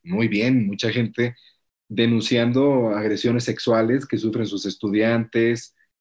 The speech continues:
denunciando todo tipo de violencia que antes estaba como oculta, ¿no?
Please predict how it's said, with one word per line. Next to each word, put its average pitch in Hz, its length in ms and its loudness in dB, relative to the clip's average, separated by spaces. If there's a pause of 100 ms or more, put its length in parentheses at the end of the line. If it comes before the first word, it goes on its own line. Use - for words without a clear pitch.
(180)
denunciando 110 800 2
todo 127 280 4
tipo 123 260 -2
de 110 100 2
violencia 113 520 2
que 117 60 -2
antes 107 220 -4
estaba 110 240 0
como 98 220 -2
oculta, 95 480 0
¿no? 143 220 -8